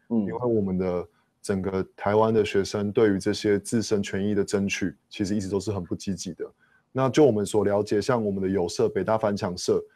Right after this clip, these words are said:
Speaker 2: 今年在二二八的时候也有相关的活动，也是一样被学校的学务，呃，体系的人就给强行的撕毁，只是他们没有像我们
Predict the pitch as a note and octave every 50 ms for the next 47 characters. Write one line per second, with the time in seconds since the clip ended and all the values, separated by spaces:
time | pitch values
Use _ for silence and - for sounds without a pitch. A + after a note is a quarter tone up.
0 | _ _ _ _ - C3 C#3 C3+ A#2+ A2 G2+ B2 A#2+ A#2 A2+ A2 G2+ - A#2+ A#2
1 | A2+ A2 A2+ A2 G#2+ G2+ - - G#2 G2+ G#2 G2 F2+ E2+ - G2+ G2 F#2+ G2+ G2+
2 | F#2+ F2 F2 F2 E2+ E2+ G#2 F#2+ D#2+ _ _ _ _ _ - G2+ G2 - D#3+ C#3+
3 | C3 C3 B2 A#2+ A#2+ A#2+ A2+ - G#2+ G2 - A#2 A2 G2+ G2 - - F#2+ G2 A2+
4 | A#2 G#2+ F#2+ - _ _ _ _ _ _ _ _ _ _ _ G2+ G2 G2 F2+ -
5 | G#2 G2 - - B2 G#2+ G#2 F#2+ F#2 F2+ E2+ E2 E2+ F2 _ _ _ _ - A#2+
6 | A2 F#2+ G#2 F#2 F2 E2+ - G2+ G2 F#2+ - G2 G2 F#2+ - - - A2+ A2+ G2+
7 | G#2+ E2 - - _ _ _ - - A2+ A2+ A2+ B2+ C3 B2 A#2 G#2+ G#2 G#2 G2+
8 | F#2+ F#2 - A2 G#2+ G2 F#2 F2+ F2 E2+